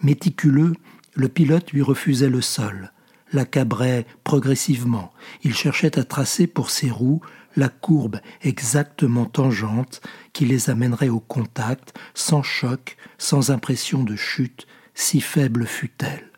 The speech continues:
Et presque sans la sentir, Marnier connut la fin du vol, un frôlement. Les roues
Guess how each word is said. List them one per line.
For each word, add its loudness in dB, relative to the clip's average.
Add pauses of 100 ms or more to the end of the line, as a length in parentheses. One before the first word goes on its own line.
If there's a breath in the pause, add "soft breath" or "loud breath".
(760 loud breath)
Et 2
presque 0
sans 0
la 4
sentir, 0 (300 loud breath)
Marnier 2
connut 2
la -2
fin 0
du 2
vol, -8 (400 soft breath)
un 2
frôlement. 0 (1200 soft breath)
Les 2
roues 4